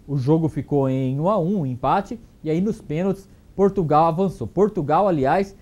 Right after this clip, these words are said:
que não ganhou nenhum jogo no tempo normal até agora na Eurocopa. Foram, é, empates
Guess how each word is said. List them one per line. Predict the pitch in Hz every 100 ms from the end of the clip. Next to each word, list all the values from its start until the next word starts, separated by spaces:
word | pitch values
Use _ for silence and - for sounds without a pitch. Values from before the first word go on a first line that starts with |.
| - -
que | 175
não | 208
ganhou | 185 180 220
nenhum | 226 233 285 277
jogo | 135 185 214
no | 214
tempo | 185 196 196
normal | 202 170 139 170
até | 170 170
agora | 135 160 170
na | 170 151
Eurocopa. | 151 190 170 123 113 113
Foram, | 143 160 143 - - -
é, | 127 123 120 120
empates | 147 - 151 185 160 120